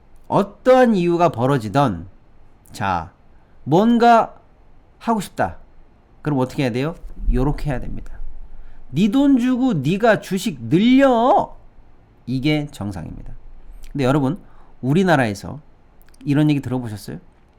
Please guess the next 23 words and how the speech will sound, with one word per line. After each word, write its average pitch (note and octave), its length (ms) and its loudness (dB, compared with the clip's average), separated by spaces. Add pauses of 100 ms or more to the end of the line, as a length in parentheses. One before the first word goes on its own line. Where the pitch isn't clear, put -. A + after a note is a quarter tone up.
(520)
총수 G#3+ 380 -2
일가가 B2 500 0 (260)
상속받은 A3+ 720 2
거 C#3 180 0
빼고 B3 540 2 (1300)
또 D#3 300 0 (320)
뭐 A#2 160 -8
대규모로 G3 640 4
같이 - 320 -2
하면서 F3 260 0
조금 A3 380 -4
비율적으로 E3+ 580 2
같이 A2+ 460 -6
너도 E3 240 2
증자 D#3 280 2
나도 C3 260 0
증자 C3 180 0
한 C3+ 80 -2
거 C3 160 -4
빼고 G3 540 0 (1040)
지 F#3+ 240 0
돈 A#3+ 240 8
들여서 F3 500 2